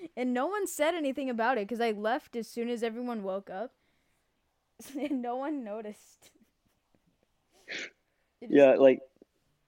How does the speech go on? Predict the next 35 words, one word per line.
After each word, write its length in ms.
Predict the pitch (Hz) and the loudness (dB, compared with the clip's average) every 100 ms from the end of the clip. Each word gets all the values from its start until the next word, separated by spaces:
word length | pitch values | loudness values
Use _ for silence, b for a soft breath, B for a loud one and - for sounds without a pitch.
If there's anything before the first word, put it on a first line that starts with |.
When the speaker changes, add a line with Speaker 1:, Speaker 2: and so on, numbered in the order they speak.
| _ _ _ _ _ _ _ - | _ _ _ _ _ _ _ 6
Speaker 2:
I 60 | |
get 160 | 175 160 | 8 8
Speaker 1:
I 40 | |
just, 20 | 131 | 6
Speaker 2:
nervous 460 | 135 139 147 - | 6 6 4 4
Speaker 1:
I 60 | 285 | 0
could 100 | 320 | 2
just, 60 | 196 | 4
Speaker 2:
whenever, 200 | 277 285 | 6 6
Speaker 1:
I 60 | 285 | 6
could 100 | 349 | 4
Speaker 2:
like 100 | - | 4
Speaker 1:
just 140 | 349 | 2
imagine, 720 | 320 254 214 226 214 208 185 - | -4 -2 -2 -2 -4 -10 -10 -10
I 80 | 226 | -10
could 140 | 254 | -8
just 180 | 285 277 | -8 -8
imagine, 360 | 247 208 226 | -6 -6 -6
like, 160 | 240 226 | -8 -6
his 140 | 233 214 | -6 -6
mom 380 | 185 185 196 220 | -8 -10 -10 -10
just 260 | 214 - | -10 -12
walking 400 | 208 185 202 214 | -10 -8 -8 -10
into 160 | 214 202 | -10 -10
the 120 | 202 | -10
bathroom. 520 | 185 185 202 220 254 - _ _ _ _ - | -10 -12 -12 -10 -12 -14 _ _ _ _ -8
Speaker 2:
Oh, 60 | 202 247 180 | 0 0 0
Speaker 1:
"Uh, 80 | 180 | 0
Speaker 2:
God. 340 | 190 220 170 285 | 0 2 -2 -8
Speaker 1:
uh." 180 | 226 190 - | -12 -14 -12
<laughs> 1120 | 190 _ _ _ _ _ - - _ - 220 - | -12 _ _ _ _ _ -20 -20 _ -20 -20 -14
I'm 80 | 262 | -8
like 100 | 285 | 4
Speaker 2:
Yeah, 140 | 147 139 | 6 6
but 140 | 127 | 4